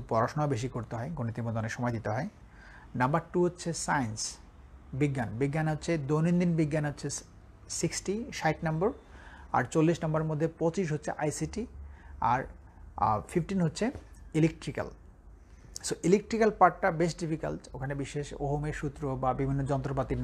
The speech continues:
নাম এগুলো মুখস্থ রাখতে হয়, যেটা একটু কঠিন। But মুখস্থ করতে পারলে এর চেয়ে তো আর সহজ কিছু নাই, just মুখস্থ করতে হবে এইটা। আরেকটা হচ্ছে যে আইসিটির পার্টটা আমরা প্রিলিতে তো যেগুলো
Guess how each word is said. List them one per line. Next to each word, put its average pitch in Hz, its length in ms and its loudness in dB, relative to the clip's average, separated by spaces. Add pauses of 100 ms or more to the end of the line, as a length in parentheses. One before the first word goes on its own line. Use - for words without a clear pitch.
নাম 120 120 4 (520)
এগুলো 135 220 4
মুখস্থ 135 300 2
রাখতে 123 240 2
হয়, 123 160 4 (400)
যেটা 143 180 4
একটু 139 240 2
কঠিন। 135 360 0 (960)
But - 340 -4
মুখস্থ 240 380 6
করতে 196 260 6
পারলে 160 280 4 (100)
এর 165 120 2
চেয়ে 165 140 0
তো 160 100 0
আর 139 60 2
সহজ 131 260 -2
কিছু 135 220 -6
নাই, 110 140 -4 (320)
just 147 180 -4
মুখস্থ 165 300 2
করতে 123 260 -2
হবে 113 240 -4 (460)
এইটা। 147 280 -2 (1600)
আরেকটা 175 260 10
হচ্ছে 208 160 2
যে 214 120 6
আইসিটির 185 480 6
পার্টটা 170 280 6
আমরা 175 120 4
প্রিলিতে 170 360 2
তো 147 320 0
যেগুলো 143 240 0